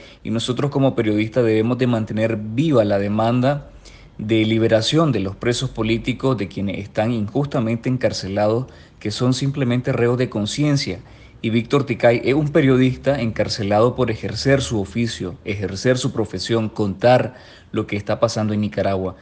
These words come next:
Salió a una procesión religiosa a la que el régimen prohibió y simplemente por documentar lo que estaba pasando fue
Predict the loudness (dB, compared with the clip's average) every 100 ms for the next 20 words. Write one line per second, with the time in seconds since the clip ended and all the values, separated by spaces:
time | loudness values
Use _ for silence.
0 | -12 -2 0 2 4 4 4 2 0 0
1 | -2 -4 -2 -2 -2 -2 -2 -2 -2 -2
2 | -4 -6 -12 -14 -20 -20 -20 -20 -6 0
3 | 0 -2 -4 -2 -2 -4 -8 -16 -20 -8
4 | -6 -2 -2 0 2 2 0 -2 -2 0
5 | 0 0 -2 -10 -20 -16 -12 -6 -6 0
6 | 2 4 2 0 -8 -10 -18 -20 -20 -6
7 | -2 0 0 0 0 2 2 4 4 0
8 | 2 4 4 2 0 0 -2 -2 -2 -2